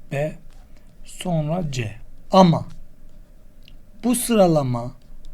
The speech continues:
pozitifken geçerli. Bu sayıların hepsi negatif olduğu için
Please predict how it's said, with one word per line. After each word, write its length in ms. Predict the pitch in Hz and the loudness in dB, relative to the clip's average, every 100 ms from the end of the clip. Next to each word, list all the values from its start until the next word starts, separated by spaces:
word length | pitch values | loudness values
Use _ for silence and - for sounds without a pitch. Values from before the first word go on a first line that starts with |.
| - - - - - - - - - | -10 -12 -14 -16 -18 -18 -16 -16 -2
pozitifken 1600 | 226 262 202 226 - - 247 226 - - - 220 208 196 180 175 | 4 4 4 0 0 0 0 0 -6 -10 4 10 10 10 8 6
geçerli. 720 | 170 165 - 170 147 139 127 113 - - - - - - - - - | 4 4 4 4 4 2 -2 -6 -10 -20 -20 -20 -20 -20 -20 -20 -4
Bu 160 | 175 254 | 2 6
sayıların 520 | 277 269 254 240 233 | 10 10 10 6 6
hepsi 440 | 254 254 - 247 240 | 4 2 2 4 6
negatif 540 | 247 262 254 277 - | 8 6 6 2 2
olduğu 500 | 254 226 196 240 262 | 2 4 6 8 10
için 580 | 262 - 214 175 165 | 8 8 6 8 6